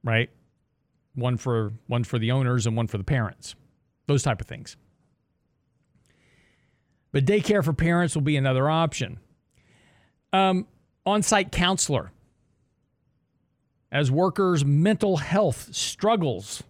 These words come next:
continue to gain attention, companies are looking for ways to respond, providing safe spaces and counselors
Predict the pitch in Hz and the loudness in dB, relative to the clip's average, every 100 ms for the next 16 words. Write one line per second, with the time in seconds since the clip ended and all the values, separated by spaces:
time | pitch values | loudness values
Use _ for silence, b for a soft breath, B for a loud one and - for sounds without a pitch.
0 | _ _ _ _ _ _ _ - 139 175 | _ _ _ _ _ _ _ -4 -2 2
1 | 190 185 156 143 170 180 156 - 214 - | 2 2 0 0 0 0 -2 0 -2 0
2 | 151 123 151 147 147 127 127 139 131 135 | -2 -2 -4 -2 -2 -2 -2 -2 -2 -4
3 | 123 123 127 123 - 113 - - 156 156 | -4 -2 -2 -2 -4 -6 -6 -6 -2 -2
4 | 78 - b b b b b - 123 120 | -6 -18 b b b b b -4 0 2
5 | 123 120 117 98 _ _ _ _ _ _ | 2 2 -2 -4 _ _ _ _ _ _
6 | _ _ _ _ _ _ _ _ - 175 | _ _ _ _ _ _ _ _ -2 0
7 | 160 - 160 165 - - - - _ _ | 0 -2 -2 -2 -4 -4 -8 -8 _ _
8 | _ _ _ _ _ _ _ _ _ 127 | _ _ _ _ _ _ _ _ _ -6
9 | 117 - 156 151 - 95 - - | -6 -4 -4 -4 -8 -14 -14 -18